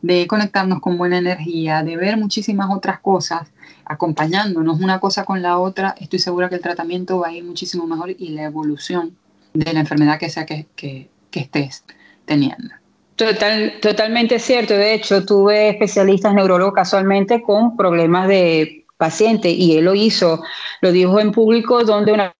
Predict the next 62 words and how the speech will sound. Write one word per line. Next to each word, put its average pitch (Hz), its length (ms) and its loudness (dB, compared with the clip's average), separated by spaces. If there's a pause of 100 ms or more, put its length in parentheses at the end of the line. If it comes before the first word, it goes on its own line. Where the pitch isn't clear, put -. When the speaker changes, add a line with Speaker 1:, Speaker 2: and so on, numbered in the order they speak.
(120)
Speaker 2:
paciente 220 480 0
iba 175 320 2
con 180 140 2
mucho 175 260 4
dolor 185 120 2
de 185 80 0
cabeza, 180 320 2
igual 175 260 0
tu 208 100 0
caso, 190 380 0
y, 220 80 4
y 175 320 4
la 151 180 0
persona 151 300 0
le 170 80 2
decía 175 300 0
que 196 100 0
por 160 140 -2
qué 160 60 0
no 160 60 4
le 160 60 2
hacía 170 140 0
una 160 80 0
tomografía, 160 560 2
porque 147 180 0
creía 147 180 0
que 147 80 0
tenía 156 180 2
un 147 100 2
tumor. 160 360 2 (280)
Fíjate 175 320 -2
cómo 214 200 2
se 220 140 2
va 190 160 2
a 196 140 -2
lo 165 160 0
peor, 160 440 0
que 170 80 0
es - 20 4
lo 175 80 2
que 196 80 4
Speaker 1:
Claro. 156 120 0
Speaker 2:
estás 160 80 4
diciendo, 170 320 2
la 156 60 2
mente 160 260 4
perversa. 160 760 0 (480)
Y 226 280 4
el 220 200 -2 (220)
psicólogo, 233 640 2
cuando, 226 320 2
eh, 190 140 2
perdón, 180 320 2
el 175 80 4
neurólogo 220 420 2
cuando 202 240 0
le 202 120 4
preguntó 196 680 0
su - 160 0
estilo 208 400 0
de 185 140 4
vida, 143 460 0